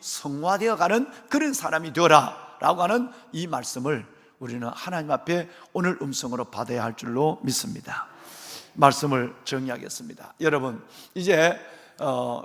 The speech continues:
유대인과 이방인에 대한 부분은 내일 또, 그러니까 이 말씀은 계속 나올 거예요. 나오는데 먼저 우리는 "아, 이천 년 전에 로마 교인의 모습이다" 생각하면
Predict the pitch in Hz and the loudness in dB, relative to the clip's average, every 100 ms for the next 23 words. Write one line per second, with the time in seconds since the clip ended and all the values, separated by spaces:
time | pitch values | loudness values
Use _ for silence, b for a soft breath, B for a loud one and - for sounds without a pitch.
0 | - 156 165 196 247 269 214 165 - 226 | -10 -4 6 6 6 6 6 6 2 0
1 | 247 226 202 180 170 156 156 160 147 120 | 2 2 0 4 4 4 -2 -2 -2 2
2 | 147 247 220 - 117 92 - _ b - | 6 6 4 -2 -6 -8 -18 _ b -6
3 | 254 254 214 240 220 240 - 180 233 202 | 2 2 4 4 4 -2 -2 -2 2 6
4 | 151 160 214 151 113 - B - 160 165 | 6 6 4 4 2 -12 B 2 2 4
5 | 147 160 180 104 B B - 165 202 - | -2 -2 -2 -4 B B -2 0 2 2
6 | 180 214 202 - 135 180 196 - - b | 0 0 -2 -2 -8 -6 -6 -10 -20 b
7 | b - 240 247 - 302 311 233 233 185 | b 0 0 4 2 4 2 6 8 8
8 | 113 - - - 196 247 269 202 226 214 | 6 -6 -6 6 8 8 6 6 4 4
9 | 165 202 208 214 185 - 208 190 214 247 | 4 4 4 0 0 0 -2 2 4 6
10 | 262 | 4